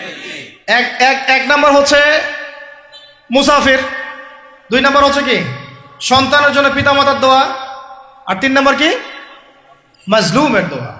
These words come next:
মাশাআল্লাহ, আপনারা জানেন ভালোই। মাজলুম মানে কি? যার উপর জুলুম করা হয়, যার উপর জুলুম করা হয়েছে।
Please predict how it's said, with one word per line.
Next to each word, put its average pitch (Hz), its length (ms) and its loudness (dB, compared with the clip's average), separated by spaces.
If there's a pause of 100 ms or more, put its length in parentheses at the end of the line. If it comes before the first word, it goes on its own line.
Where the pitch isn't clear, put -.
(120)
মাশাআল্লাহ, 208 340 -4
আপনারা 220 160 -8
জানেন 233 220 0
ভালোই। 196 260 -2 (960)
মাজলুম 240 340 0
মানে 302 200 2
কি? 240 220 0 (760)
যার 220 160 2
উপর 262 180 0
জুলুম 277 340 0
করা 277 160 2
হয়, 254 120 2
যার 240 180 2
উপর 285 220 2 (760)
জুলুম 247 260 0
করা 233 160 2
হয়েছে। 170 280 0